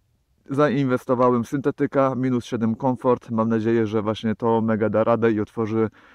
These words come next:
mi tutaj możliwości właśnie leśnego bytowania praktycznie przez, e, cały rok, bez jakichś tam ekstremalnych, e, pogód w postaci pół metra kopnego śniegu i zimy stulecia.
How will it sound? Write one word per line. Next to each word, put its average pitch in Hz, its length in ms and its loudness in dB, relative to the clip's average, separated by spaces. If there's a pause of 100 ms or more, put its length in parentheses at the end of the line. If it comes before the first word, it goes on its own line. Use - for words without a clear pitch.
(140)
mi 120 120 0
tutaj 113 240 -2
możliwości 110 560 -2
właśnie 107 320 0
leśnego 110 400 0
bytowania 107 500 0
praktycznie 107 420 -8
przez, - 280 -8
e, 110 180 0
cały 113 320 0
rok, 110 220 -2 (360)
bez 110 160 2
jakichś 107 220 -6
tam 104 160 -2
ekstremalnych, 107 720 -2
e, 110 40 -4 (380)
pogód 110 340 -2
w 110 240 -4
postaci - 360 -14
pół 107 120 -6
metra 107 260 -4
kopnego 104 340 -6
śniegu 110 460 -4
i 110 200 -4
zimy 104 280 -2
stulecia. 104 440 -2